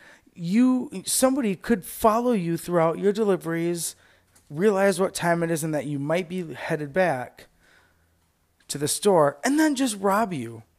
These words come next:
and or murder you. And I don't mean to make it sound like this is the s-,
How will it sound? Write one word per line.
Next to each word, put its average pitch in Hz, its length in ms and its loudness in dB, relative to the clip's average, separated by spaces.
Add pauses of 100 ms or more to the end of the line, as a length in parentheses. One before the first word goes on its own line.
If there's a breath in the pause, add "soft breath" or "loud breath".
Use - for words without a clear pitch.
(140)
and 208 200 2
or 160 180 2
murder 110 340 -4
you. 67 320 -14 (800 soft breath)
And 175 120 0
I 202 60 4
don't 214 180 -4
mean 214 140 0
to 208 60 0
make 180 240 -2
it 170 80 -4
sound 160 200 0
like 151 180 -4
this 160 180 -4
is 156 120 -6
the 139 260 -4
s-, - 80 -20